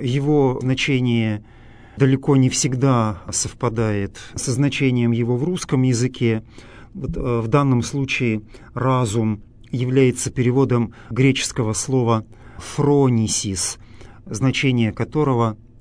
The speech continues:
здравый смысл, рассудительность. Профессор Юнгеров в своем переводе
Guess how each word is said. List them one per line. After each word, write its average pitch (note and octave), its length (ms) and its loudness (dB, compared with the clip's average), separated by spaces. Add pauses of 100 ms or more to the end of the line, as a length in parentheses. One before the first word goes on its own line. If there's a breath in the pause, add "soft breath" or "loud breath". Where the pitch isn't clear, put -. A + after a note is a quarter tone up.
(120)
здравый G#2+ 520 0
смысл, C#3 760 0 (340 loud breath)
рассудительность. G#2+ 1400 -4 (680 loud breath)
Профессор C3+ 500 0
Юнгеров C3+ 600 2
в - 80 -12
своем C3+ 340 4
переводе B2+ 640 2